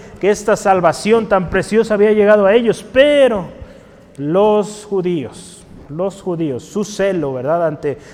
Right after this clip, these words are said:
al ver cómo el Espíritu Santo, por ejemplo, se está derramando entre los gentiles. Qué tremendo, ahí en Hechos trece, cuarenta y cinco al cuarenta y siete nos dice así:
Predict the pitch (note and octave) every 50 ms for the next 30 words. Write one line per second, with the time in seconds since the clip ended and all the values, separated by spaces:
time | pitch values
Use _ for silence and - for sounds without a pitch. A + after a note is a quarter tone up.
0 | - - F3 E3+ E3+ E3 D#3+ D#3 F#3+ G#3+ A3+ A3 A3 A3+ G#3+ A3 A3 G#3+ G3+ F#3
1 | E3+ E3+ E3+ D3+ - - - - G#3+ G#3+ G#3 G3 F#3 - G3+ A3 A3 G#3+ G3 F#3
2 | F3+ E3 F#3 G#3+ G3 G3+ F3+ E3+ D#3+ - - G3 G#3+ G#3+ G3+ F3 F3+ E3 E3+ G3
3 | A3 A#3 A#3 A3+ G3+ F#3+ F#3 F3 E3 D#3 D#3+ E3+ E3 D#3 C3+ - B3 D4 C4+ A3+
4 | D3+ - - - - - - - - - - _ _ _ _ _ _ _ _ _
5 | _ _ _ _ _ _ _ _ _ _ _ _ _ _ - A#2+ - G3 G3+ G3+
6 | G#3+ A3 G#3 E3+ D#3 D#3 F3 G3+ G3+ G#3 G#3 G3+ - F#3+ G3+ - - F#3+ G#3 G3+
7 | - - G3+ F#3 F3 E3 D#3+ D3+ D#3+ D#3 D3+ - G3+ G3+ F#3+ G3 F3+ D#3+ C#3+ D#3+
8 | D#3 D3+ C#3+ - D#3 D3 - - - G3+ G3+ G3+ F3+ E3+ D#3+ D3+ D3+ F#3 F3+ -
9 | F#3+ F3 - - A3 A3+ E3+ G#2+ - - -